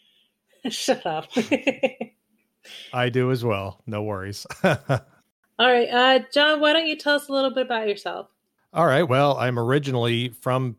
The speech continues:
Speaker 2: Pittsburgh, Pennsylvania. I grew up in, uh, the rural, uh, parts of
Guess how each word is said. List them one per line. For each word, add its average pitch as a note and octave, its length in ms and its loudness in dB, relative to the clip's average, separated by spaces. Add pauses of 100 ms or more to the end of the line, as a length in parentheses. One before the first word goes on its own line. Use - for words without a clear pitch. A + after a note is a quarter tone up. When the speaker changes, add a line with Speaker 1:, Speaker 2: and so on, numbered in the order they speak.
Speaker 2:
Pittsburgh, A#2 560 -6
Pennsylvania. A2 880 -6 (200)
I A2 120 -10
grew A#2 260 -4
up B2 160 -4
in, A2 260 -6
uh, A2+ 200 -2
the G#2 140 -6
rural, A#2+ 720 2 (260)
uh, G#2 200 -6
parts B2 400 -4
of G#2 420 -10